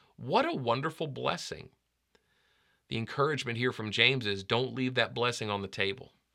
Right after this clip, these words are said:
Don't undervalue, don't miss out, don't settle for less when it comes to that blessing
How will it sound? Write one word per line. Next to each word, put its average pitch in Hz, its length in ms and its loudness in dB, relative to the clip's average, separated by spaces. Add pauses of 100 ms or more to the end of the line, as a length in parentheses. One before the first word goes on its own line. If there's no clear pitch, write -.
(540)
Don't 190 240 6
undervalue, 135 760 6
don't 170 280 2
miss 208 280 4
out, 135 260 4
don't - 220 2
settle 220 420 4
for 170 220 -2
less 156 720 4 (480)
when 151 140 2
it 151 100 0
comes 170 280 -2
to 147 100 2
that 147 220 2
blessing 135 640 -2